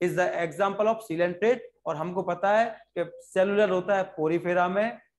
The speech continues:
tissue level का होता है, या आप ऐसे बोलो cell tissue level का होता है, अ, coelenterate में, और ctenophora में भी क्या होता है? cell tissue होता है। और जो आपका flat बॉम है उसमें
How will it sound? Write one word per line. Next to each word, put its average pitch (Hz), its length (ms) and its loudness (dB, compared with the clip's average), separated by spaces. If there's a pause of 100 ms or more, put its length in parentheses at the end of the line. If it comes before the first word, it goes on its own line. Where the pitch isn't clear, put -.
(180)
tissue 185 220 -2
level 196 280 4
का 202 120 0
होता 185 320 2
है, 214 140 2
या 202 100 2
आप 202 120 -2
ऐसे 185 180 -4
बोलो 208 200 -2
cell 185 320 -4
tissue 196 240 -6
level 190 240 2
का 190 100 0
होता 185 300 0
है, 226 240 -2 (400)
अ, 147 80 -6
coelenterate 175 540 -2
में, 220 300 -2 (180)
और 151 60 -4
ctenophora 190 500 0
में 196 120 0
भी 202 80 0
क्या 202 140 2
होता 185 280 2
है? 226 320 -4
cell 160 380 0
tissue 185 280 -2
होता 185 220 0
है। 226 380 -2 (120)
और 151 60 -10
जो 180 120 -2
आपका 180 180 -4
flat 196 480 -2
बॉम 196 200 2
है 147 160 -2
उसमें 214 580 0